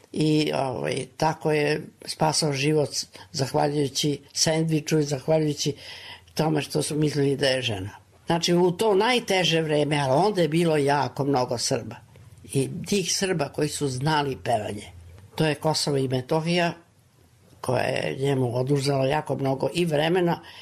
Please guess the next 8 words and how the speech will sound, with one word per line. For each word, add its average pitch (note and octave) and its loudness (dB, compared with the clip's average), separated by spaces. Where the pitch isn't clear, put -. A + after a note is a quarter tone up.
i E3 2
dobre D#3 0
volje D#3+ 2
i, D#3+ 0
i, D#3 0
i D#3+ -2
mnogo D3 2
rada. G#2 -6